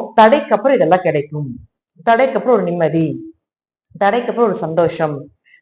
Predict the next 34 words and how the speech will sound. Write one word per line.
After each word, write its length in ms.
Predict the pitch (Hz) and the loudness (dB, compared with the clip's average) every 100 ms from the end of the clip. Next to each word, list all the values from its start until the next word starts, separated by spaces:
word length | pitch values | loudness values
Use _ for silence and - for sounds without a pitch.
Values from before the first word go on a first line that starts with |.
| - | 2
தடைக்கு 320 | 220 262 233 | 4 4 2
அப்புறம் 200 | 226 220 | 2 2
ஒரு 100 | - | 2
பண 160 | 175 185 160 | 2 4 4
வரவு, 320 | 160 151 156 143 156 | 4 2 0 0 2
லாபங்கள், 580 | 185 220 196 165 165 165 135 - _ _ - | 4 4 2 0 2 2 0 -8 _ _ -6
வரன் 280 | 185 226 247 | -2 0 0
அமைஞ்சு 280 | 202 208 202 | -2 0 2
வர்றது, 320 | 175 160 160 165 | 2 2 0 -2
புதுசா 320 | 202 240 277 240 | -4 -4 -2 0
வரன் 260 | 196 220 220 | 0 0 0
பாக்குறது 380 | 196 190 214 - | 0 0 0 2
வேண்டாம். 400 | 185 185 175 190 - - | 0 2 2 0 -2 -4
இருப்பினும் 380 | 208 226 262 285 | -2 -2 -2 -2
முதலே 200 | 220 226 247 | 0 2 2
வரன் 220 | 208 220 208 | 2 0 2
பார்த்துட்டு 260 | 202 220 208 | 2 0 -4
இருக்கிறீங்க, 300 | 196 190 190 190 | -4 -4 -4 -4
திருமண 240 | 226 220 | -2 0
வரன் 260 | 196 196 208 | 0 -2 0
பார்த்துட்டு 260 | 196 - 185 | 0 -2 -4
இருக்கிறவங்க 440 | 170 160 160 220 392 - - - 185 | -2 -2 -2 -4 -4 -10 -20 -4 2
தாராளமாக 480 | 202 208 185 196 220 | 4 4 2 0 0
பார்க்கலாம். 400 | 175 160 156 151 143 - _ 240 | 0 0 -2 -2 -4 -14 _ -8
புதுசா 300 | 247 226 262 220 | -6 0 0 2
வரன் 220 | 202 226 - | 2 2 2
பாக்குற 260 | 196 196 180 175 | 2 2 0 0
மாதிரி 160 | 196 175 | 0 -2
இருந்ததுன்னா 360 | 170 160 196 381 | -4 -6 -4 -4
கொஞ்சம் 260 | 233 190 214 | -2 -2 0
யோசிச்சு 420 | 185 214 214 - 330 - | 2 2 0 -4 -2 2
அடுத்த 260 | 214 247 302 233 | 2 2 0 0
மாதம் 280 | 214 220 214 | 0 0 0
பா-, 140 | 180 | 2